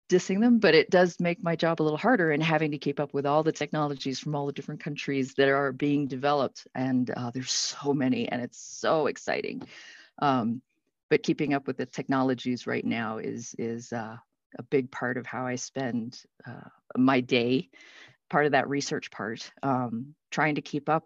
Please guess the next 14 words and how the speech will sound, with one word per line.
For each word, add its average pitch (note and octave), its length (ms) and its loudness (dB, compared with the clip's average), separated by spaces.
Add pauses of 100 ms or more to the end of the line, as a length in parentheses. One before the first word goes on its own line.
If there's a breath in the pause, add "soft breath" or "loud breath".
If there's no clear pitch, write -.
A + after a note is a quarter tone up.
with B2+ 460 0
all C3+ 160 -2
the C3+ 80 -2
new C3+ 180 0
types C#3+ 320 -8
of C3+ 80 -8
launchers C#3 420 -4
that B2+ 120 -12
are B2+ 80 -6
being B2+ 260 -4
developed A#2 460 -12
and A#2+ 160 -8
new C3 260 -2
satellite C#3+ 720 -6